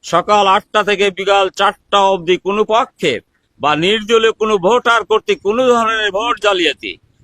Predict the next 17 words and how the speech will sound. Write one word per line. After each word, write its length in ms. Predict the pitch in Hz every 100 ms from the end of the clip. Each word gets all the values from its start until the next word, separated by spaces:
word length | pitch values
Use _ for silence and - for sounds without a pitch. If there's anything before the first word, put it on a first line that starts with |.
| _
কারচুপি, 760 | - 208 247 - 208 - 117 71 _ _ _ _ -
ব্যালট 400 | 131 190 202 -
ছিনতাই, 600 | - 202 196 190 175 170 - _ -
ব্যালট 400 | 117 165 202 180
বাক্স 260 | 185 190 185
খুলে 400 | 160 - 247 226
ফেলা, 360 | 180 156 113 - _ _ 104
জোর 260 | 185 202
করে 300 | 165 190 180
ভোট 300 | - 190 233
দেওয়া 440 | 208 175 131 104 104 _ _
বা 120 | 135
সিসিটিভি 680 | 139 - 214 247 208 208 202
ব্ল্যাকআউটে 720 | 156 170 240 - 214 208 202 202 175
আমরা 220 | 170 165
জানতে 480 | 160 165 160 - 151
পারিনি। 520 | - 160 165 127